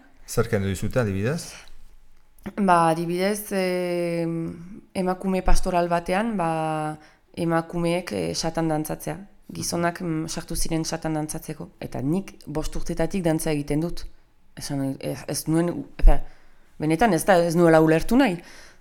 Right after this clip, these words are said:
Speaker 2: Da, ez, ez, ez nuen ulertzen. Ez nuen ulertzen, be, a ber, a-, atzera, atzera noa nire bizitzan. Efe, e,
Speaker 1: Mhm.
Speaker 2: ba, nituen esku-, efe, ez zen atzera ere, zen ditudan,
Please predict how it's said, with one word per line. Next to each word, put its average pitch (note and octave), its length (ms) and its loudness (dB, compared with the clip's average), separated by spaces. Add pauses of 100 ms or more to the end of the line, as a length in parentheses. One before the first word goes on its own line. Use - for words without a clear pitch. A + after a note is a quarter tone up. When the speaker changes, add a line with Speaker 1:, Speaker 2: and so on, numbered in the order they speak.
Speaker 2:
Da, E3 420 2
ez, D#3 120 -6
ez, D#3 160 -6
ez C#3+ 480 -2
nuen E3+ 160 4
ulertzen. E3 480 4 (240)
Ez D#3+ 120 -2
nuen E3+ 160 4
ulertzen, E3 720 0
be, A2 120 -6 (220)
a C#3+ 80 0
ber, C#3+ 180 -4 (160)
a-, C#3 140 -10 (100)
atzera, F#3 360 -2 (240)
atzera G#3 360 0
noa A3+ 180 2
nire A3 220 2
bizitzan. A3+ 520 -4 (100)
Efe, E3+ 340 2 (840)
e, F3 160 -2 (880)
Speaker 1:
Mhm. F2+ 400 -6
Speaker 2:
ba, F3+ 80 4
nituen G3+ 320 2
esku-, G#3 300 -6
efe, - 180 -4 (100)
ez F#3+ 100 -2
zen C#4 140 4
atzera G3 380 2
ere, F#3 220 2
zen G3 220 -4 (360)
ditudan, A3 540 0